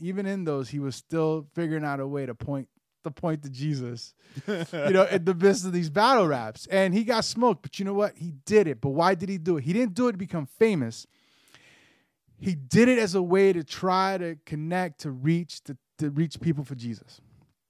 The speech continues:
Speaker 1: <clears throat> K J five two gets a lot of hate.
Speaker 2: He does.
Speaker 1: "Oh, he's a middle school rapper." Well, you know what? Middle schoolers need
Speaker 2: He's
Speaker 1: Jesus.
Speaker 2: a, he's a,
Speaker 1: You know?
Speaker 2: he's a youth group rapper.
Speaker 1: He's a youth group rapper. Well, you know what? Youth groups need Jesus 'cause they need to be listening to Jesus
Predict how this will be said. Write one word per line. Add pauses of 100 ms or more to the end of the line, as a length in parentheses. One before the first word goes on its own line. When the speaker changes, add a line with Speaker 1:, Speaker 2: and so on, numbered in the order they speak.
(1080)
Speaker 1:
<clears throat> (920)
K
J
five
two
gets
a
lot
of
hate. (540)
Speaker 2:
He
does. (440)
Speaker 1:
"Oh,
he's
a
middle
school
rapper."
Well,
you
know
what?
Middle
schoolers
need
Speaker 2:
He's
Speaker 1:
Jesus.
Speaker 2:
a,
he's
a, (120)
Speaker 1:
You
know?
Speaker 2:
he's
a
youth
group
rapper.
Speaker 1:
He's
a
youth
group
rapper.
Well,
you
know
what?
Youth
groups
need
Jesus (300)
'cause
they
need
to
be
listening
to
Jesus